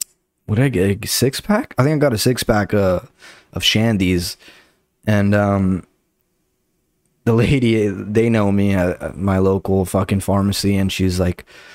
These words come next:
"Oh, uh, like, what are you doing tonight?" I'm like, "Actually, I'm just not working. I'm gonna be watching the fights."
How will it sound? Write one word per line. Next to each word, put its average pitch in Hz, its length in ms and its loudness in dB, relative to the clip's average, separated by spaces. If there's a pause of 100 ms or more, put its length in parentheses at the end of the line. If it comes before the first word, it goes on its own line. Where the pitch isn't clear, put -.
(640)
"Oh, 175 380 2
uh, 120 300 2
like, 107 260 2
what 120 80 2
are - 20 4
you 123 80 2
doing 131 180 2
tonight?" 117 220 0
I'm 107 80 2
like, 104 140 2
"Actually, 131 260 2
I'm 113 100 2
just 107 220 -4 (160)
not 110 300 0
working. 113 360 2
I'm 104 460 0 (220)
gonna 101 180 0
be 98 120 2
watching 101 380 0
the 98 80 0
fights." - 580 -2